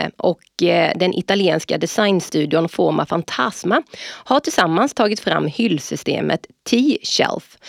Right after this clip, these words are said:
som är baserat på Hydro Restore. Det betyder att råmaterialet är tillverkat av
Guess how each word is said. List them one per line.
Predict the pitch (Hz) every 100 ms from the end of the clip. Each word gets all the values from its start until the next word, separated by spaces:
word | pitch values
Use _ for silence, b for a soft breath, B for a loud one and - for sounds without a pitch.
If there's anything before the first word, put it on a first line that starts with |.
| B
som | - 175 170
är | 156
baserat | 165 - - - -
på | 180
Hydro | 156 147 160 - 165
Restore. | 202 226 214 - - - - B B B
Det | 262
betyder | 285 294 190 175
att | 151 - -
råmaterialet | 165 233 233 196 214 226 262 254 -
är | 156
tillverkat | - 208 185 139 160 - -
av | -